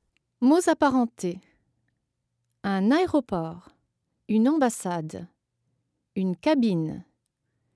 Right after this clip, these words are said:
Une carte de crédit. Un chèque de voyage. La classe économique. Une déclaration. Déclarer.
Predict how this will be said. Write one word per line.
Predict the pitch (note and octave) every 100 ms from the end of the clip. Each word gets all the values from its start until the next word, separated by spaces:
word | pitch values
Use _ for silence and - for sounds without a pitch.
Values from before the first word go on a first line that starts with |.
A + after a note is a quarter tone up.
| _ -
Une | F#3+ F#3+
carte | - D#4 - G3
de | F3
crédit. | - C#4+ C4+ E3+ - _ _ _ _ _ _ _ _ _ -
Un | F3+
chèque | - - D#4+
de | G3+ F#3+
voyage. | G3+ B3 F3 D#3+ D3+ - - _ _ _ _ _ _ _ _
La | F#3 F#3 F3
classe | - C4+ D4+ - -
économique. | C#4+ D#4+ C4+ G3+ F3 _ - _ _ _ _ _ _ _ _ _
Une | F3+ F#3+ F3+
déclaration. | D4+ F4 D#4+ A#3+ A3 - - D#3+ F#3 _ _ _ _ _ _ _ _ _ _ -
Déclarer. | B3 G4 D4+ B3 G3 F3 F#3